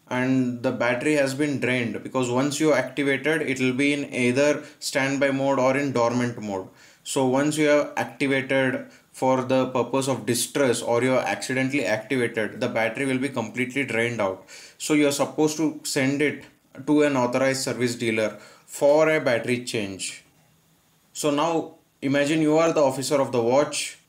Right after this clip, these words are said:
keeping a lone watch, and you're receiving a sat signal, uh, from a faraway place. So what you're supposed to do? First thing, as an officer of the watch, you're supposed to call master.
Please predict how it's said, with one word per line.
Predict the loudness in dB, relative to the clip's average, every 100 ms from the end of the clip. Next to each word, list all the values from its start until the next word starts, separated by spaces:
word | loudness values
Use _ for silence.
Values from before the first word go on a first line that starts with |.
| _ -4
keeping | -2 0 2
a | 2 2
lone | 0 2 2 2 2
watch, | 2 2
and | -2 -2 0
you're | 2 2 2
receiving | 0 0 0 0 0
a |
sat | 0 0 0 -2
signal, | -4 -4 -2 -2 -2 -2
uh, | -4
from | -4 -2 0 0
a | -2
faraway | -2 0 2 2 2 2 0
place. | -2 -2 0 0 -2 -6 -10 -14 _ _ _ _ _
So | -6 0
what | 2 2
you're | 2
supposed | 0 -2 -2 0
to | -2
do? | -2 -4 -10 -20 _ _ _ -4
First | 2 2 2
thing, | 0 0 -2 -6 -4
as | 0 2
an | 2
officer | 2 2 2
of | 2 2
the | 0
watch, | 0 0
you're | -2
supposed | -4 -4 0 0 -2
to | -6
call | -2 0 2 0
master. | -2 -4 -8 -12